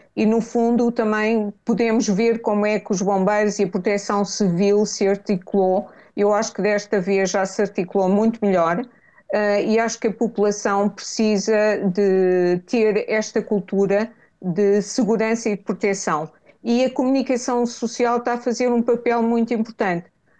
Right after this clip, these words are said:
Reparem, falou-se muito na questão dos S M S e dos alertas.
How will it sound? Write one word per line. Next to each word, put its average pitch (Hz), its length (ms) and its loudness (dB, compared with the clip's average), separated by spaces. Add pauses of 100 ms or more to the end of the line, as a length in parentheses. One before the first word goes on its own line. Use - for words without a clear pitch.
Reparem, 170 600 -2 (180)
falou-se 277 560 0
muito 233 580 0
na 208 640 0
questão 214 420 -2
dos 214 240 0
S 226 280 -2
M 196 280 0
S 185 580 -4 (320)
e 220 460 2
dos 214 280 2
alertas. 170 800 -2